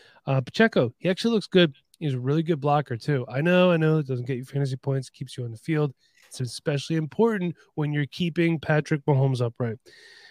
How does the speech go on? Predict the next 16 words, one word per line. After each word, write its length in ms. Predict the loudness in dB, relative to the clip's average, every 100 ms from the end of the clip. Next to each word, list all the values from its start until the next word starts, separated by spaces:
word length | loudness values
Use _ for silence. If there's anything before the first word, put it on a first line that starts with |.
| _ _
Tyler 300 | 4 6 6
Allgeier, 680 | 6 4 4 2 4 4 2 -2 _ _ _ _ _ _ _ _ _ _ 2
I 40 |
kind 220 | 6 6
of 60 | 6
expect 380 | 4 2 2 4
a 40 |
little 140 | 2
bit 180 | 2 0
more. 360 | 4 6 8 6 -2
He 140 | _ -2
showed 260 | 6 8
up 140 | 8 6
pretty 200 | 2 4
well 280 | 6 6 4
without 640 | 4 2 2 -2 -4 -4